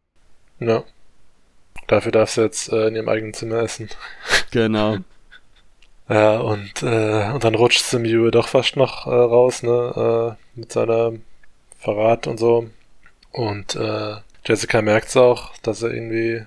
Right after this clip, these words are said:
Speaker 1: dass er noch was zurückhält, aber er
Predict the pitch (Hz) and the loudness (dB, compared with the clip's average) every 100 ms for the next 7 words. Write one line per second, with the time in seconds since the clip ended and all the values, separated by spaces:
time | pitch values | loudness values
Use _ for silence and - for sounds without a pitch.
0 | - - 101 104 104 110 - 104 110 - | -16 -14 -10 -8 -4 -4 -4 -6 -4 0
1 | 113 113 - 107 107 107 104 - - _ | 0 0 -2 -2 -2 -2 -6 -14 -20 _
2 | _ _ _ _ _ _ _ - - - | _ _ _ _ _ _ _ -20 -20 -18
3 | - 120 | -6 -2